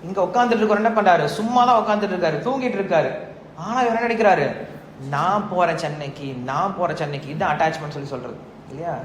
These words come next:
ரெண்டு பெரிய, ஒரு பெரிய வித்தியாசம் தான். இல்லையா? ஒரு சின்ன கோட்ல காட்டிட்டாரு அவர், அழகா காட்டிட்டாரு நம்முடைய மென்டாலிட்டி எப்படி சேஞ்ச் ஆகணும் அப்படின்னு சொல்லிட்டு. இல்லையா?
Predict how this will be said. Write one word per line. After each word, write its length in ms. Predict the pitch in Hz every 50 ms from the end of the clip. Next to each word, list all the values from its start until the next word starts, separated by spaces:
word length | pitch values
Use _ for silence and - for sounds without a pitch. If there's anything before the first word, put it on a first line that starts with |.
| - - 131
ரெண்டு 200 | 139 160 175 165
பெரிய, 320 | 160 160 165 190 214 - - - - - - - - -
ஒரு 120 | 151 160
பெரிய 280 | 151 156 151 175 214 233
வித்தியாசம் 540 | 202 196 - - 202 196 196 196 190 180 185
தான். 220 | 185 - - -
இல்லையா? 260 | - - 156 196 190
ஒரு 120 | 170 165 160
சின்ன 680 | - - 196 196 208 214 214 214 214 214 220 220 226 233
கோட்ல 320 | 226 208 190 202 196 202
காட்டிட்டாரு 420 | 196 208 226 226 165 160 165 151 143
அவர், 140 | 139 127
அழகா 240 | 117 139 156 165 170
காட்டிட்டாரு 300 | 156 143 135 143 135 123 110 - - - - - - - -
நம்முடைய 280 | - 147 147 139 139 151
மென்டாலிட்டி 320 | 156 160 180 190 190 180
எப்படி 260 | 170 151 147 151 170 165
சேஞ்ச் 320 | 160 160 147 151 151 151
ஆகணும் 280 | 135 131 135 139 135 127
அப்படின்னு 120 | 120 131
சொல்லிட்டு. 300 | 135 143 120 113 107 107 107 104
இல்லையா? 240 | 113 147 170 170